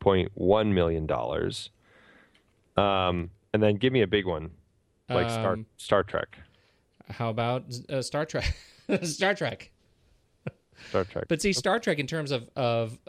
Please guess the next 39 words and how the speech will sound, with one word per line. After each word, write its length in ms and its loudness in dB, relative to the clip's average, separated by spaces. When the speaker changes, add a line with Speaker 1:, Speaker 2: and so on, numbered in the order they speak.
Speaker 2:
um, 440 -2
most 240 -2
popular 260 -2
films, 200 -4
that 120 2
was 100 -2
only, 440 0
uh, 60 -2
number 300 -2
seven 440 0
to 140 -4
number 260 -2
nine. 380 0
At 100 -8
Lo-, 220 -2
Lovely 240 4
Bones 240 0
was 100 -8
number 200 -4
nine. 400 -8
So 100 -2
you 60 10
Speaker 1:
Well, 80 10
Speaker 2:
wanna, 140 6
like, 200 0
the 100 0
big, 220 4
uh, 100 0
like 360 0
Inglourious 520 2
Speaker 1:
but, 140 6
Speaker 2:
Basterds 400 -6
or 140 2
Speaker 1:
but 200 4
see, 140 4
Speaker 2:
Avatar. 280 -6
Speaker 1:
but 200 4
see, 360 2
uh, 260 4